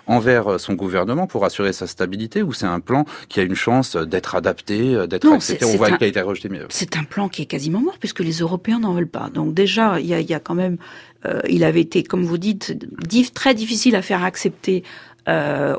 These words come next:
Speaker 2: sur le plan interne. Il y a en-, encore toujours beaucoup de gens qui n'en veulent pas, en particulier les, les Brexiters les plus ardents trouvent que c'est, c'était déjà, euh, une trop grosse concession à l'Europe et qu'il fallait, euh, couper les ponts totalement dès le vingt-neuf mars.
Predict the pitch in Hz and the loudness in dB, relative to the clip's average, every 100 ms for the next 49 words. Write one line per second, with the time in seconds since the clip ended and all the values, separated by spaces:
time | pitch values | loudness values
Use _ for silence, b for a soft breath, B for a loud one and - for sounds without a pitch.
0 | - - 170 165 - 151 151 160 214 285 | -4 -2 -2 -2 -2 -2 -2 0 4 4
1 | 320 180 151 151 147 151 147 - - 165 | 6 4 2 0 0 -2 -2 -4 -4 -2
2 | - 220 185 - - 202 208 170 151 196 | 4 4 2 -2 -4 0 2 2 2 2
3 | 247 240 196 175 175 160 160 147 139 135 | 2 0 -2 0 0 -2 -4 -4 -2 -2
4 | 127 202 269 415 165 123 - - 190 180 | -2 -2 -2 -2 -6 -8 -14 -8 -4 -2
5 | 175 170 - B B B B - 170 165 | -4 -6 -10 B B B B -18 -12 -4
6 | - 180 - 180 180 160 160 165 175 160 | -2 -2 -4 -4 -4 -2 -4 -2 -2 0
7 | 170 175 151 - 170 - - 139 - - | 0 2 -2 -4 -8 -8 -8 -6 -8 -10
8 | - - - - 165 160 175 160 B B | -12 -16 -12 -4 -2 0 -2 -2 B B
9 | B - 147 156 185 170 - 170 180 - | B -4 0 2 2 0 0 0 -2 -4
10 | 180 - - 175 165 165 175 175 - - | -6 -6 -4 0 0 0 -4 -6 -12 -10
11 | 147 143 - - - - - 208 220 202 | -8 -8 -10 -12 -10 -10 -4 0 4 4
12 | 180 175 175 190 - 180 180 180 160 180 | 2 -2 -4 -4 -2 -2 0 0 2 2
13 | 180 165 147 - 151 160 202 339 - | 2 -2 -6 -6 -8 -2 0 0 -6